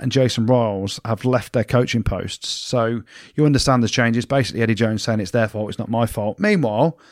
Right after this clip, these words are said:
there's Eddie Jones, just come back from Japan, middle of a pandemic, coaching Suntory. And this week, he was up in Hull, coaching and working with Hull Rugby League team.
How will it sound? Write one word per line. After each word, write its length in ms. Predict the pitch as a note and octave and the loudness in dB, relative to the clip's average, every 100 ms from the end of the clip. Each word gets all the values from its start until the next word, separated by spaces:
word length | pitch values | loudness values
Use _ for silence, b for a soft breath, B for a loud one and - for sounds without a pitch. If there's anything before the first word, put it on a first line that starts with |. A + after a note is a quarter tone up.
| b b | b b
there's 220 | - G3+ E3+ | 0 2 4
Eddie 160 | D3 | 2
Jones, 340 | C3 D#3 A#2+ A#2+ | 4 4 4 2
just 320 | F#3+ - - | 0 -2 -4
come 160 | E3+ D#3 | 0 2
back 180 | D#3 | 0
from 140 | - C#3 | -2 -2
Japan, 480 | B2 - A2+ C#3 C#3+ | 0 0 -2 0 2
middle 160 | C3+ | 2
of 80 | B2 | 2
a 40 | A#2+ | 0
pandemic, 460 | B2 A#2 A#2 A2 | 0 2 2 0
coaching 320 | - A#2+ - A#2 | 0 -2 0 0
Suntory. 640 | B2+ A2+ C#3+ B2 G2+ C3+ B B B | 0 2 2 2 0 -2 B B B
And 120 | F#3 | 2
this 180 | G#3+ G#3+ | 2 2
week, 340 | C#3+ D3 G3 - b b | -2 -4 -4 -12 b b
he 120 | G#3 | 0
was 100 | G3 | 2
up 160 | G3+ G3 | 2 2
in 100 | E3 | 4
Hull, 400 | G#3+ D3+ E3+ - b b b | 6 6 2 -4 b b b
coaching 520 | G#3 G3 - F#3+ F#3+ F#3 | 0 0 2 2 2 2
and 220 | F#3+ E3+ - | 2 0 2
working 400 | G3 G3 - F#3+ | 4 4 2 0
with 220 | F#3 F#3 | 0 -2
Hull 260 | - G3 F#3+ | 2 2 2
Rugby 280 | F#3 - G3 | 0 0 2
League 200 | G#3 G#3+ | 2 2
team. 340 | F3+ A#2+ F2+ | 0 0 -2